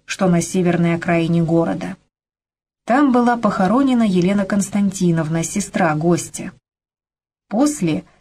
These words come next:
все отстояли в память о ней в ближней Михаило-Архангельской церкви панихиду. Затем прошли ещё несколько дней в беседах,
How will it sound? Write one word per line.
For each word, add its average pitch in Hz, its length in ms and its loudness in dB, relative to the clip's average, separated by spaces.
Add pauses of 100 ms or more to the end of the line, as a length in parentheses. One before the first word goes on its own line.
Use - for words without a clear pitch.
(160)
все 277 300 -2
отстояли 208 600 0
в 175 100 -8
память 196 420 -2
о 160 80 0
ней 202 380 0 (140)
в 156 160 -6
ближней 190 680 0 (140)
Михаило-Архангельской 175 1500 0
церкви 202 560 -2
панихиду. 185 840 -2 (1200)
Затем 226 540 0
прошли 233 440 2
ещё 220 380 2
несколько 233 560 0
дней 196 560 2
в 165 140 -6
беседах, 196 840 -2